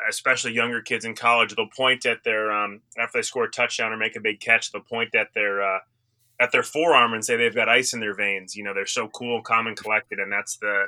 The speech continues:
that, you know, those two were, were pretty clinical, um, cool, calm, collected, ice water in his veins, kinda Harry Kane, um, goals there that you love to see.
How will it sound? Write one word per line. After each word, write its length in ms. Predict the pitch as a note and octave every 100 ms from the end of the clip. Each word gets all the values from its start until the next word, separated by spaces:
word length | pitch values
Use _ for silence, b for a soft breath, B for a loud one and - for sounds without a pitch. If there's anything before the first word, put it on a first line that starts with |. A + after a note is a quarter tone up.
| G#2
that, 140 | A2
you 100 | A2
know, 120 | G2+ G2+
those 120 | A2+
two 240 | - B2 A2+
were, 260 | G#2+ G#2
were 140 | G2+ G2+
pretty 240 | - A2 -
clinical, 540 | A2+ A2 G#2+ G#2 G2+ _ _ _ _ _ -
um, 360 | G2 F#2 F#2+ -
cool, 260 | - B2+ A#2+
calm, 340 | A#2 A2+ A2+
collected, 640 | A2 A2+ A2+ G#2+ A#2 G#2+ G2
ice 260 | G#2 G#2+ -
water 320 | A2 G#2+ G#2+
in 60 |
his 160 | G2+ G2
veins, 320 | G2+ G#2 G2+
kinda 220 | - G#2 G2
Harry 240 | G2+ G2
Kane, 440 | - G2+ G2+ G2 G2 -
um, 320 | F2+ - - _
goals 280 | G2+ G2+ G2+
there 180 | F#2+ F#2
that 80 | F#2
you 100 | F#2
love 140 | F#2+ F#2
to 60 |
see. 240 | F2 G2